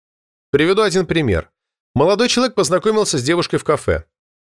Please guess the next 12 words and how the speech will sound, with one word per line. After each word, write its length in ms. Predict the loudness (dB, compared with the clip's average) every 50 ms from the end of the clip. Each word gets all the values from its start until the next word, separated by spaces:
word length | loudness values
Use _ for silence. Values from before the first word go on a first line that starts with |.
| _ _ _ _ _ 0
Они 200 | 0 2 2 2
весело 320 | 0 0 2 2 2 0
общались 440 | 0 0 0 0 0 0 0 0 0
за 120 | 0 0
чашечкой 480 | 2 0 0 0 -2 -6 -4 -2 -2 -2
кофе, 380 | 0 0 0 0 0 0 -2
девушка 400 | -2 0 0 0 0 0 -2 -2
была 200 | 0 2 0 0
красивой, 540 | 0 0 0 0 0 0 0 0 0 0 -2
с 100 | -2 -2
лучезарной 540 | -2 -2 -2 -2 0 0 0 2 0 0 0
улыбкой, 560 | 2 2 2 0 0 -2 -2 -2 -2 -2 -4